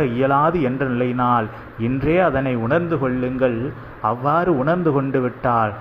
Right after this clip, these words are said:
பிரணவம் என்றும் உங்கள் தேகத்தில் அழியாது இருக்கும். பிரணவம் உள்ளுக்குள் இருந்து விட்டால் ஒரு தேகம் அது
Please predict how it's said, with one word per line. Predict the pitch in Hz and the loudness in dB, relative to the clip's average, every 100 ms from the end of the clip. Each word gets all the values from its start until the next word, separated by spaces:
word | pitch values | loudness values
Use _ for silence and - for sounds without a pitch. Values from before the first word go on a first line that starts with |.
| - | -12
பிரணவம் | - 120 143 165 165 139 120 | -4 -2 0 2 2 2 0
என்றும் | 160 170 180 165 | 0 0 0 0
உங்கள் | 135 131 120 | 0 0 0
தேகத்தில் | 110 135 151 143 - 127 113 120 170 - - - | 0 0 0 -6 -4 -2 0 0 -2 -6 -16 -4
அழியாது | 101 131 147 151 185 196 170 131 | 0 4 4 4 2 2 0 0
இருக்கும். | 143 147 - 143 120 123 160 - - | 2 2 0 -2 -2 -4 -6 -10 -12
பிரணவம் | - 120 151 165 151 120 | -2 0 0 0 0 0
உள்ளுக்குள் | 143 160 156 - 131 | 0 0 -2 0 0
இருந்து | 127 170 160 | 0 0 0
விட்டால் | 139 135 - 123 120 113 147 - - - | 0 -2 0 0 2 0 -4 -10 -16 -2
ஒரு | 117 123 131 | 2 4 4
தேகம் | 131 160 170 185 160 123 190 226 - - - | 6 4 4 0 0 -2 -4 -6 -14 -10 -2
அது | 127 | 0